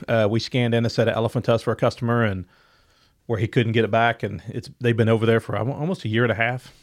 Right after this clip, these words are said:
and no sign of being able to get 'em back. And, you know, he wanted his tusks, so we went over and scanned 'em in, and they turned out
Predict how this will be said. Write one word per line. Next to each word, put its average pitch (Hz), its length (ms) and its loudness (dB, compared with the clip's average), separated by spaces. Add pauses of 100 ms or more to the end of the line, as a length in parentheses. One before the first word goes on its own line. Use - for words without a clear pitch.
(220)
and 107 220 -4
no 110 100 2
sign 110 360 -2
of 98 100 -6
being 110 100 -2
able 107 100 -2
to 110 60 -6
get 107 140 -2
'em 104 80 -4
back. 123 300 -2
And, 101 160 -10 (480)
you 117 60 -6
know, 104 80 -2
he 110 120 2
wanted 113 240 2
his 120 160 2
tusks, 131 340 0
so 107 120 -6
we 104 100 -6
went 107 160 -2
over 107 200 0
and 98 100 -4
scanned 110 260 -6
'em 107 100 -4
in, 117 140 -2
and 101 80 -4
they 101 100 -2
turned 107 240 -4
out 110 220 -2